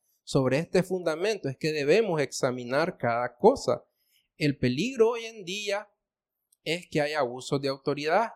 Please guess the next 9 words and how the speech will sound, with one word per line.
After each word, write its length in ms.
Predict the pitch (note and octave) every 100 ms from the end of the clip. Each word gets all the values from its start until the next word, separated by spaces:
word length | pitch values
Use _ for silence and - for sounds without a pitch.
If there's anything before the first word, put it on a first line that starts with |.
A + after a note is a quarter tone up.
| _
hay 240 | C3 B2+ C3
usurpaciones. 1000 | - C3+ B2+ D3 - F3+ A3 F3+ A#2 - _ _
Se 260 | - - D3
agrega 580 | B2 B2 D#3+ B3 D#3+ C3+
a 120 | B2+
menudo 640 | C3 B2 B2+ F#3 G3+ F#3+
a 160 | C#3 A#2+
este 220 | A#2+ C#3+
fundamento. 920 | - C#3+ C#3 C#3 C#3+ F#3 F#3+ - B2+